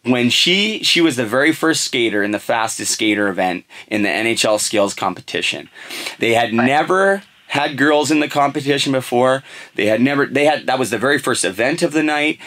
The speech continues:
Speaker 1: That was the very, so it was, she was the very first girl, uh, to really, and it was a center stage, Barbara. Like, we're talking national T V,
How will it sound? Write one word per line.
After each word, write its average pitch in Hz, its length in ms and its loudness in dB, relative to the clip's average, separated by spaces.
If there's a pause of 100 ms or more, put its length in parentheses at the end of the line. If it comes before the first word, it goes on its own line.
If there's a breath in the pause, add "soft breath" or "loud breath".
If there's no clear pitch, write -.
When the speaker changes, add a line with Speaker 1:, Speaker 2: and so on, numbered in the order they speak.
(140 loud breath)
Speaker 1:
That 107 160 0
was 98 140 -2
the 104 60 -2
very, 113 200 0
so 120 200 0
it - 80 0
was, 123 120 2
she 190 120 2
was 156 160 0
the 113 120 -2
very 151 360 2
first 139 420 0
girl, 113 400 4 (480 loud breath)
uh, 107 300 0
to 131 180 0
really, 131 560 2 (300)
and 120 140 -2
it 143 40 0
was 139 140 0
a 110 60 0
center 151 300 0
stage, 143 540 0
Barbara. 110 320 2
Like, 101 260 0
we're 131 140 0
talking 127 400 0
national 135 480 0
T 147 340 4
V, 123 460 2